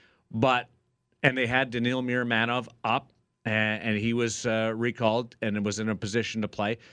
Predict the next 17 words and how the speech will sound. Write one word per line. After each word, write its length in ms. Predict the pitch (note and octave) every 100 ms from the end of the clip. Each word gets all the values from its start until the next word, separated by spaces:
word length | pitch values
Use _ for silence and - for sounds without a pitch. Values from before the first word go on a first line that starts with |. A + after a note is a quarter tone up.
| - _ _
But 240 | C3+ C3 -
without 400 | A#2 G#2+ D#3+ D#3+
Shea 320 | - D#3+ D#3
Theodore 640 | D3 C3 A#2 F2 D2 C2 - _ _ _ _ _ _ _ _ -
and 160 | A#2
without, 420 | A2 G#2 C3+ D#3 - -
uh, 420 | A2 G#2 G2+ G2 - _ _ -
Amadio, 640 | G#2+ A#2 B2 A#2+ B2 A2+
who 140 | A2+
was, 200 | A2 G2
uh, 300 | A2 G#2 G#2+
missing 380 | A2 A2 - A#2
because 240 | G#2 A2+ G#2
of 140 | F#2
covid 280 | A#2 G#2 G#2
protocol, 460 | A2 G#2 G#2 G#2+ - - - -
uh, 220 | A2